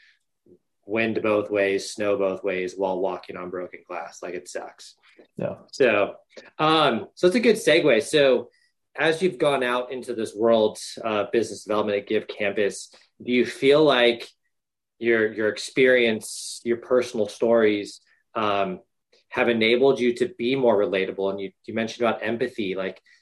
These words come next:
Speaker 1: how has that impacted your success and your ability to, to kind of maybe move the needle from a, a business development sales perspective?
Speaker 2: Yeah, that's a good question. So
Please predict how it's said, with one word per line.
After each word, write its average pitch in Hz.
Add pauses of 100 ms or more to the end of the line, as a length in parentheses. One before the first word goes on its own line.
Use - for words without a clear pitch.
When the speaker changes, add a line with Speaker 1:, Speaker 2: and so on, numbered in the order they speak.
Speaker 1:
how 131
has 147
that 123
impacted 110
your 104
success 101
and 104
your 101
ability 104
to, 95 (520)
to 117
kind 127
of 131
maybe 127
move 120
the 123
needle 110
from 104
a, 101
a 98
business 107
development 98
sales 95
perspective? - (1700)
Speaker 2:
Yeah, 175
that's 151
a -
good 214
question. 151
So 147